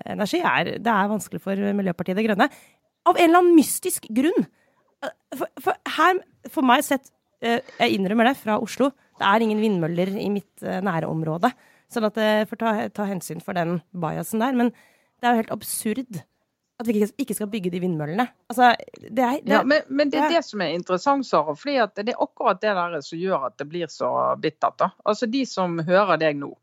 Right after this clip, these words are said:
Speaker 1: Ja, de blir sure.
Speaker 2: som, nei, men som sitter i en kommune der de sier at, "OK, jeg, jeg har valgt å bo her,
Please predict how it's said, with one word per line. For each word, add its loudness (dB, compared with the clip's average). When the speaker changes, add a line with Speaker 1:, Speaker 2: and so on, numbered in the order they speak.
Speaker 1:
Ja, -6
de -2
blir 0
sure. -2
Speaker 2:
som, 0
nei, 0
men -2
som -4
sitter 0
i -2
en -6
kommune -2
der 2
de -8
sier -8
at, -10
"OK, -16
jeg, -4
jeg -6
har -4
valgt -2
å -10
bo -4
her, 0